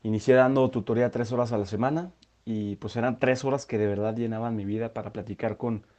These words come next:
con tantas almas, historias, sueños, proyectos, problemas a solucionar. Y pues es así como,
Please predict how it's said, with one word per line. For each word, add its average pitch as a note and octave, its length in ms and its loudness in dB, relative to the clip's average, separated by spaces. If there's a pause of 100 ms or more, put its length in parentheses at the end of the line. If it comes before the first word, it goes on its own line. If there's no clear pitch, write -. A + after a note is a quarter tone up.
(300)
con G2+ 160 -6
tantas A2 480 -6
almas, G#2+ 480 -4
historias, G#2 560 -4
sueños, G2+ 480 -6
proyectos, G2 800 -6
problemas G2+ 580 -6
a G2+ 60 -10
solucionar. G2 680 -8 (760)
Y A#2 120 -2
pues A#2+ 320 2
es C3+ 140 4
así C#3 200 0
como, C3 560 0